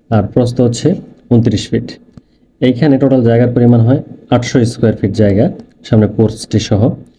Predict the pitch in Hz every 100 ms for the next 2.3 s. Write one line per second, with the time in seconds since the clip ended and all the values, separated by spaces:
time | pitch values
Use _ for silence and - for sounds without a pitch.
0 | _ _ _ _ _ - 135 135 135 139
1 | 143 139 127 127 117 117 113 117 101 107
2 | 95 107 107